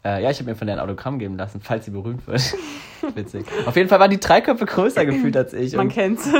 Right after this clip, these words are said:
Speaker 1: war halt mit in der Jury und es war irgendwie ganz komisch, weil ich war irgendwie nicht der geborene Dieter Bohlen. Das war ich einfach nicht. Naja.
Speaker 2: Mhm.
Speaker 1: Und sonst größter Auftritt, lass mich kurz überlegen. Ja, pf, keine Ahnung, das war halt in der Stadt, das war schon recht groß und wir haben auch mal, noch mal im I B gespielt. Dann halt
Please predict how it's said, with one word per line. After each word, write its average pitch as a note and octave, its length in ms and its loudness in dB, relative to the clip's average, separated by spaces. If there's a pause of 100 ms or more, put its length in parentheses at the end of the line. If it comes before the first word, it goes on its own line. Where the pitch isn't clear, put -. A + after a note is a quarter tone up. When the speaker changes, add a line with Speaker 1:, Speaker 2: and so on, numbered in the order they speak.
Speaker 1:
war C3 180 8
halt C#3 140 6
mit F3 160 0
in D#3+ 60 0
der C3 120 4
Jury D#3+ 280 0
und C#3 60 0
es C3 80 -6
war D3+ 80 4
irgendwie F3 200 -2
ganz F3 220 0
komisch, D3+ 460 -4
weil A2 340 -4
ich - 100 -20
war A2 80 0
irgendwie C3+ 160 0
nicht C#3 140 -4
der C3+ 80 -6
geborene A#2+ 360 -4
Dieter A2+ 240 -10
Bohlen. G2+ 260 -8
Das G2+ 120 -16
war A2 120 -6
ich - 120 -14
einfach G2+ 220 -12
nicht. G2+ 260 -12 (220)
Naja. G#2 340 -6
Speaker 2:
Mhm. G2 60 -12 (380)
Speaker 1:
Und A2 120 -2
sonst B2 320 0
größter C3+ 400 -6
Auftritt, D#3+ 480 -6
lass B2+ 160 -8
mich C3 120 -8
kurz - 220 -12
überlegen. C3 580 -8 (600)
Ja, G#2+ 520 -4
pf, - 380 -20
keine G#2 220 -10
Ahnung, G#2+ 120 -6
das G#2 140 -8
war B2 60 6
halt - 60 0
in A2+ 40 -6
der G#2+ 80 -4
Stadt, G#2+ 260 -2
das - 100 -20
war G2 100 -4
schon A2+ 200 -8
recht G#2 280 -8
groß B2+ 280 -6
und G#2+ 40 -6
wir G#2+ 60 -2
haben A2 100 -2
auch G#2+ 80 -6
mal, F#2+ 180 -6
noch G#2 100 -8
mal G#2 100 -6
im F#2+ 80 -8
I F#2+ 100 -10
B G2+ 200 -10
gespielt. C3+ 480 -10 (280)
Dann A2 160 -2
halt A2 300 0